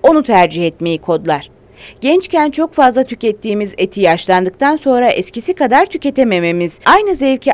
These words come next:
almamamız ya da farklı gıda ürünleri tercih etmemiz bundan kaynaklanmaktadır.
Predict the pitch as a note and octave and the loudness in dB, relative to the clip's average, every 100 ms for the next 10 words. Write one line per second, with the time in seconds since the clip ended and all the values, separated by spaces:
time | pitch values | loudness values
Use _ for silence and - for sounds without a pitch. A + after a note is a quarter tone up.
0 | - B3 D#4+ A3 D#3 C#3 C4 - - - | 2 2 2 0 -2 -4 -4 -6 -14 -8
1 | F#3+ F#3+ F#3+ F#3 - _ - B3 C4+ G#4+ | 2 4 6 6 4 _ 0 2 2 -2
2 | E4+ C4+ D#4 D4 B3+ A#3+ A#3 B3+ A#3 F3 | 0 4 4 4 2 2 2 0 2 2
3 | D#3+ E3+ D#3+ E3 D#3+ E3 E3 G3+ G3+ F#3 | 2 -2 -4 -4 -6 -6 -6 0 2 2
4 | F3 D#3 D#3 D3+ D#3+ D3+ D3+ C#3+ C#3+ D3 | 2 2 2 -2 -2 -2 -2 -8 -8 -8
5 | C#3+ | -10